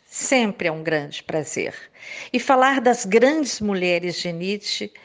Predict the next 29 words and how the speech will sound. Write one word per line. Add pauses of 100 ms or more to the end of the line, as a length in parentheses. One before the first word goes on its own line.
(260)
é
um
prazer
maior
ainda, (1040)
porque
falar
de
amor (400)
é
algo
que
nos (120)
enche (280)
o
coração
de
alegria. (1000)
E
Nietzsche
foi
um
grande
homem
que
amou
profundamente
todas
elas.